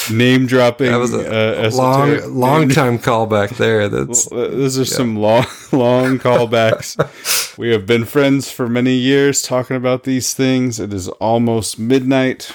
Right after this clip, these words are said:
Speaker 2: We are tired. We both have to work tomorrow. We both, both worked today. Some of us even attended a dramatic and emotional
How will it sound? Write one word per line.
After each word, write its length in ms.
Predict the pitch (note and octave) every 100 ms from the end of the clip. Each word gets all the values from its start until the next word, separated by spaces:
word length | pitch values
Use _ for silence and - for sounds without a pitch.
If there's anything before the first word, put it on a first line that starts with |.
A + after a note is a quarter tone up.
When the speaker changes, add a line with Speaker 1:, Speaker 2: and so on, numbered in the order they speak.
| -
Speaker 2:
We 160 | G#2
are 100 | G2
tired. 640 | F#2+ - A#2 A2+ A2 G#2+ F2
We 100 | E2
both 260 | F#2 F#2
have 180 | G2+ F#2
to 100 | -
work 220 | F#2 G2
tomorrow. 440 | G2 G2+ A2+ A2+ A2+
We 100 | G#2
both, 440 | G#2 B2+ B2 A#2
both 300 | A#2+ C#3+ C#3+
worked 340 | C#3 C#3+ - - _ - - _
today. 600 | C3 B2+ C3+ E3+ F3+ B2+
Some 240 | - C#3 C#3+
of 120 | C3
us 180 | B2+ -
even 300 | C3 B2 A#2
attended 420 | - B2 B2 A#2
a 220 | G#2 G2 _ - - - - - - _
dramatic 640 | - F2 F2 G#2 A2 A2 -
and 180 | D#2+ E2
emotional 800 | E2+ F#2+ A2 - G2 F#2+ F#2+